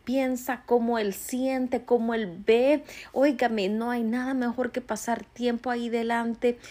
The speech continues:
de el Señor, ¿no le parece? Sí, el Señor es precioso, déjeme decirle que el Señor es maravilloso. Am,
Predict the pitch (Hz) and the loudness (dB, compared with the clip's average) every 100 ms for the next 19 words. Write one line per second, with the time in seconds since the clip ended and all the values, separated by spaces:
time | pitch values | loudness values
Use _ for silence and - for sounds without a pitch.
0 | - - 190 233 233 233 233 226 - - | -20 -12 0 2 2 0 -2 -4 -10 -18
1 | - 233 226 226 220 214 208 233 262 262 | -2 0 0 0 0 0 -2 -2 -2 0
2 | 269 277 - - - _ _ - _ _ | 2 2 0 -6 -12 _ _ -20 _ _
3 | _ - - - - 196 175 190 202 - | _ -20 -20 -16 -8 -4 0 0 0 -2
4 | 208 202 226 240 240 - 214 196 - 233 | -2 0 2 2 0 -2 -4 -4 -6 -2
5 | 240 240 - 220 202 220 208 202 190 - | 0 0 -2 -2 -2 -2 -4 -4 -4 -4
6 | 220 220 214 - 220 208 - - - 226 | -4 -2 -4 2 0 0 -14 -18 -4 -2
7 | 208 - 196 208 226 233 226 208 196 196 | 0 0 0 2 2 2 4 4 2 0
8 | 214 226 - 254 254 - - - - 220 | 0 0 0 0 0 -4 -20 -14 2 4
9 | 202 196 190 190 185 165 180 | 6 6 4 2 0 -2 -6